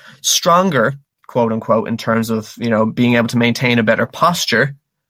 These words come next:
while you're performing your squat, chances are something did get stronger. There was a muscle group that became more coordinated, or a group of them even, a lot of muscles that got more coordinated and fired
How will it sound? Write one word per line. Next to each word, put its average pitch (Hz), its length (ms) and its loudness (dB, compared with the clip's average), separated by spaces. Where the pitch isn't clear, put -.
while 117 220 2
you're 113 180 2
performing 117 400 -2
your 110 80 -2
squat, 117 380 0
chances 170 420 -2
are 160 360 4
something 170 480 -2
did 147 180 -2
get 139 140 0
stronger. 139 340 -2
There 131 140 -2
was 117 100 -6
a 117 60 -6
muscle 123 260 -6
group 120 200 -4
that - 100 -2
became 127 280 -4
more 123 200 -2
coordinated, 123 760 0
or 127 160 4
a 120 60 4
group 147 260 0
of 143 120 4
them 113 140 4
even, 107 200 2
a 101 80 2
lot 113 240 2
of 160 60 4
muscles 110 420 -2
that - 240 -4
got 104 160 2
more 113 160 -2
coordinated 113 600 0
and 113 100 -6
fired 113 420 4